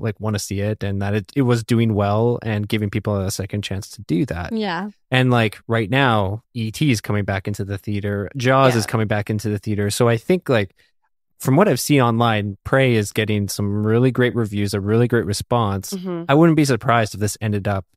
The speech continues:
Speaker 1: doing, like, a limited release
Speaker 3: Yep,
Speaker 1: in
Speaker 3: agreed.
Speaker 1: theaters
Speaker 3: Agreed.
Speaker 1: for
Speaker 2: And I
Speaker 1: people that
Speaker 2: wanna,
Speaker 1: wanna
Speaker 2: I
Speaker 1: see
Speaker 2: want
Speaker 1: it.
Speaker 2: that conver-, I just, I keep seeing such reductive, "This should have been in the theater." And I feel like that's the nuance that's
Speaker 3: Mm-hmm.
Speaker 2: missing is that
Speaker 3: Mm-hmm.
Speaker 2: by having it not be in the theater, there's an accessibility,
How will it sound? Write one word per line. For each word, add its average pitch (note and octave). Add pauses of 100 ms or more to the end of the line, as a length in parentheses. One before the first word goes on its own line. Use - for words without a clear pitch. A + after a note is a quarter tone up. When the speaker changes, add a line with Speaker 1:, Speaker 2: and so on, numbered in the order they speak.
Speaker 1:
doing, G#2
like, G2+
a G2+
limited G2
release F#2
Speaker 3:
Yep, -
Speaker 1:
in A#3
Speaker 3:
agreed. A3
Speaker 1:
theaters G#3
Speaker 3:
Agreed. A3+
Speaker 1:
for -
Speaker 2:
And B3+
I C4+
Speaker 1:
people C#4+
that -
Speaker 2:
wanna, D4
Speaker 1:
wanna -
Speaker 2:
I A#3+
Speaker 1:
see A#3+
Speaker 2:
want B3
Speaker 1:
it. -
Speaker 2:
that A3 (560)
conver-, G#3+
I B3
just, A3+
I C4
keep C#4
seeing B3+
such -
reductive, G3 (600)
"This A3+
should A3
have F#3+
been G3
in F#3
the F3
theater." A3+
And G3
I F#3+
feel G3
like F3
that's -
the F#3
nuance F#3
that's G3+
Speaker 3:
Mm-hmm. G3+
Speaker 2:
missing G3+
is F#3
that F3
Speaker 3:
Mm-hmm. D#4 (260)
Speaker 2:
by G3
having G3
it F3
not F3
be A3
in G3+
the F#3+
theater, F#3
there's F#3
an F#3+
accessibility, F3